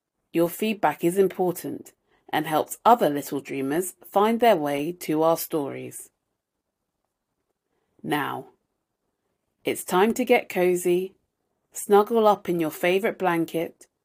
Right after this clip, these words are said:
and let the enchantment of our stories whisk you away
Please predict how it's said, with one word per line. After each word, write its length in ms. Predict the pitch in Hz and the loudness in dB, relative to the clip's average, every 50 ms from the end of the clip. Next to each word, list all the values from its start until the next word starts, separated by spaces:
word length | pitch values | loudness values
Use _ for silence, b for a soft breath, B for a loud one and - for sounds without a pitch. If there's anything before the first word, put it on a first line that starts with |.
| _ _ _ _ _ _ - | _ _ _ _ _ _ -6
and 160 | 170 160 165 165 | -4 -2 0 2
let 240 | 170 - - - | 0 0 -2 -2
the 120 | - 165 160 | -2 -2 0
enchantment 680 | 156 160 156 - - 196 208 214 - - - 220 220 - | 0 -2 -2 0 2 2 4 2 2 -2 -4 -4 -4 -4
of 140 | - 202 208 | -2 0 2
our 160 | 214 214 208 | 2 2 2
stories 680 | - - - 170 170 160 156 156 156 156 165 170 - - _ _ _ _ _ _ _ _ - | -2 -4 -2 0 0 0 -2 -2 -4 -6 -8 -10 -12 -18 _ _ _ _ _ _ _ _ -6
whisk 340 | - 170 190 190 190 - - | 0 0 2 2 0 -2 -6
you 180 | - 226 220 214 | -2 0 2 2
away 340 | 185 165 170 165 165 165 | 4 4 4 4 4 4